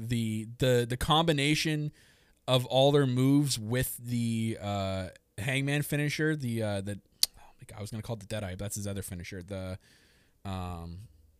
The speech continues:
oh my God, how am I forgetting his other finishing name? It's not the Deadeye,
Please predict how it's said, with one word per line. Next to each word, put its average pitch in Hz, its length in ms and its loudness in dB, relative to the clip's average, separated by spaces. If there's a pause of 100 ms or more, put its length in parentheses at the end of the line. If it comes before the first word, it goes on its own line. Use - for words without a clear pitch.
(260)
oh 160 60 -8
my 175 100 -4
God, 135 200 -2
how 127 80 -4
am 151 60 -4
I 147 60 -4
forgetting 139 240 -6
his 123 120 -2
other 123 140 0
finishing 123 360 -4
name? 82 200 -6 (1080)
It's - 80 -12
not 143 100 2
the 165 80 -4
Deadeye, 123 500 4